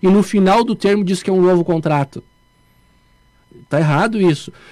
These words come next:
A, essa matéria saiu no final do ano. Sabe como saiu essa matéria no final do ano, Vinícius? Quando nós tava aqui esse problema na Câmara da votação do R P P S e tal, tava o capiroto em Taquara na situação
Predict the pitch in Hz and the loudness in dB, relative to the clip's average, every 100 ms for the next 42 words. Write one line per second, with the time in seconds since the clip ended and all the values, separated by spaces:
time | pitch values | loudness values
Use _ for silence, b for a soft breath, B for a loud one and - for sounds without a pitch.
0 | 160 165 170 160 185 160 175 196 175 196 | -10 -4 -4 -2 -2 -2 -2 0 0 0
1 | 196 180 165 139 180 185 180 202 180 175 | 0 0 0 0 0 0 -2 -2 -2 -2
2 | 165 156 135 151 156 147 135 127 117 214 | -2 -4 -2 -2 -2 -2 -4 0 0 2
3 | 196 175 117 - B 156 156 160 160 170 | 2 2 0 -10 B -4 -2 -2 -2 -2
4 | 185 175 190 147 160 175 156 - 139 185 | -4 -6 -6 -6 -4 -4 -6 -4 -2 -2
5 | 175 160 170 147 - 160 160 156 151 - | -2 -2 -4 -6 -6 -2 -2 -2 -4 -4
6 | 110 120 165 - 135 156 147 143 160 180 | -4 -2 -2 -4 -6 -4 -2 0 2 2
7 | 185 - 175 185 180 214 247 196 165 135 | 0 -6 -6 2 2 2 0 -4 -6 -6
8 | 147 180 240 B B 151 170 156 143 160 | -4 -4 -6 B B -8 -6 -8 -6 -4
9 | 180 | -4